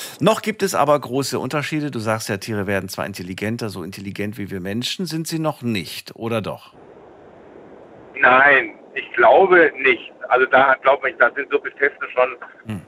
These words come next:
Speaker 2: äh, äh, gemacht worden, auch mit, mit Affen und, und wie, die
Speaker 1: Ja.
Speaker 2: wirklich, äh, intelligent sein sollten. Und man hat sie schon, äh, trainieren können auf verschiedene Sachen. Und es gibt ja auch diese, äh, Hunde, die auf, äh, Rauschiff gehen. Das ist alles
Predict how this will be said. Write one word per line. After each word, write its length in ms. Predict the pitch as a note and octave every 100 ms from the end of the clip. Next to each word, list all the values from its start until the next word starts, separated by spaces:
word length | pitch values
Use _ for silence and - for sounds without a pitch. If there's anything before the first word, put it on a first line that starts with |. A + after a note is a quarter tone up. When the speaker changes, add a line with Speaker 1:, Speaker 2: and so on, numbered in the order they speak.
| _ -
Speaker 2:
äh, 440 | B2+ B2+ B2 A#2
äh, 40 | A2+
gemacht 360 | A#2+ C3+ -
worden, 140 | C3 B2+
auch 180 | B2+ -
mit, 140 | B2+ - -
mit 100 | A#2 -
Affen 380 | C3 - C#3+
und, 180 | B2+ B2+
und 200 | B2 A#2+
wie, 160 | C3 B2 _ _
die 120 | B2+ A#2+
Speaker 1:
Ja. 80 | A#2
Speaker 2:
wirklich, 260 | D3 D#3 - -
äh, 240 | B2 G#2+ C#3
intelligent 580 | C#3 A#2 A#2 C#3 D3 - -
sein 240 | A#2+ A2+ G#2+
sollten. 460 | B2 D#3 F3+ - - - - -
Und 100 | C3
man 220 | C3 A#2 -
hat 240 | A#2+ F3+ -
sie 120 | D#3 B2+ -
schon, 280 | C3+ C3 B2+ A#2 -
äh, 160 | A#2 A2 -
trainieren 440 | C3 B2 C3 C3 -
können 280 | C#3 C3 -
auf 200 | A2+ -
verschiedene 460 | A2+ - B2 A#2+ A2
Sachen. 300 | A2 G2+ - - - -
Und 100 | B2
es 120 | -
gibt 220 | E3 -
ja 120 | D3+ -
auch 140 | A#2+
diese, 360 | - A2+ A2 A2
äh, 1160 | G2 G2+ G#2+ - - - - - - - -
Hunde, 280 | C#3+ D3 C3
die 180 | - B2
auf, 180 | A#2+ A2+ -
äh, 60 |
Rauschiff 460 | B2 B2+ D#3 - - -
gehen. 120 | A#2
Das 120 | A#2
ist 180 | - -
alles 280 | A#2+ D#3